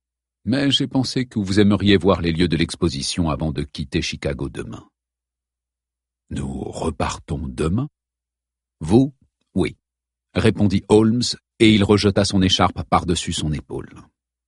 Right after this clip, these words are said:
Le trajet vers le sud de la ville parut interminable, même s'il prit moins d'une demi-heure. C'est par là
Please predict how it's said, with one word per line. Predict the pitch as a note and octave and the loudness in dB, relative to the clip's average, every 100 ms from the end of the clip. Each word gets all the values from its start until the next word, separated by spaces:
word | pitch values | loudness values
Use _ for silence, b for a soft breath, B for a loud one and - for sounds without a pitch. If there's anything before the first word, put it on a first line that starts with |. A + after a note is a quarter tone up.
| _ _ - | _ _ 4
Le | C3+ | 4
trajet | C3 D3+ C#3 | 6 2 2
vers | D3+ A#2+ | 0 2
le | G#2+ | 2
sud | - B2 | 0 0
de | G2 | 2
la | F#2 | 2
ville | B2 B2+ | 0 -2
parut | A#2 A#2 A#2+ | -2 0 0
interminable, | A2+ G2+ E2 D2+ G#1+ - C#2 | 0 0 -2 -4 -6 -8 -4
même | F#2 G#2 | 0 0
s'il | - G#2 | 0 -2
prit | - A2 G2 | -2 0 2
moins | G2 G2+ | 4 2
d'une | F#2 F2 | 0 -2
demi-heure. | E2 C2+ A#1+ - - - _ _ _ _ _ _ _ _ _ _ _ _ _ _ _ - | -2 -6 -10 -14 -18 -20 _ _ _ _ _ _ _ _ _ _ _ _ _ _ _ -14
C'est | - D#2+ C#2+ C#2 C2+ C2 | -10 -8 -8 -10 -12 -12
par | C#2+ C2 C#2+ | -14 -12 -8
là | D#2+ E2 | -6 -6